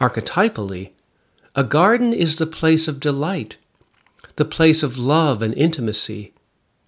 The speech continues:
The garden is paradise. That's why Adam and Eve are described as being in a garden. The agony in the garden is Jesus'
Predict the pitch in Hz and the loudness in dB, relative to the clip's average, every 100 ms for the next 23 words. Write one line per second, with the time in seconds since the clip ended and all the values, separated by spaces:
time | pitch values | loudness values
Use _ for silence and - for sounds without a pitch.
0 | _ _ _ 139 110 131 151 196 113 104 | _ _ _ 0 2 4 4 2 0 -4
1 | 101 - - 190 202 104 87 98 - - | -4 -6 -2 -2 -2 -6 -8 -8 -8 -10
2 | - _ _ _ _ _ _ _ 123 - | -16 _ _ _ _ _ _ _ -6 -2
3 | 135 139 131 139 143 135 175 185 120 110 | 0 0 2 4 4 4 4 2 2 0
4 | 107 104 - 135 127 123 110 - - _ | 0 -2 -2 2 2 2 -2 -10 -20 _
5 | 127 110 110 139 151 127 120 113 - - | -2 -2 2 4 6 4 2 0 -2 0
6 | 135 120 113 120 135 92 95 - _ _ | 0 0 -2 -2 -2 -4 -8 -16 _ _
7 | _ _ _ _ _ _ _ _ _ _ | _ _ _ _ _ _ _ _ _ _
8 | _ _ - - 160 160 175 196 220 165 | _ _ -20 2 2 4 4 4 4 4
9 | 131 120 110 110 127 151 196 127 117 139 | 4 4 2 0 2 2 2 0 0 0
10 | 117 - 175 190 156 135 | 0 0 0 2 2 2